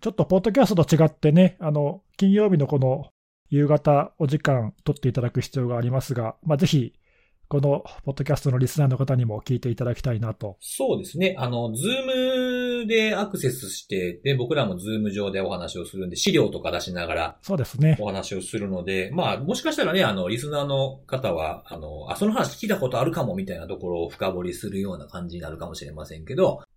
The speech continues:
Speaker 2: そういったものを見ていただければ嬉しいなと。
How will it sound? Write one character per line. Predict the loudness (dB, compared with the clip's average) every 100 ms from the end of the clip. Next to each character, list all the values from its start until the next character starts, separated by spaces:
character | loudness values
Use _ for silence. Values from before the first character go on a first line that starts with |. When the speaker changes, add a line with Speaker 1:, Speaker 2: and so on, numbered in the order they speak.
| _ _
Speaker 2:
そ | -14 -8 -8
う |
い | -6
っ |
た | -8
も | -8
の | -10
を | -14 -18 -20
見 | -14
て | -10
い | -8
た | -8
だ | -8
け | -8
れ | -10 -12
ば | -14 -16 _ _ -10
嬉 | -2 -2 -2
し |
い |
な | -6 -14
と。 | -14 -18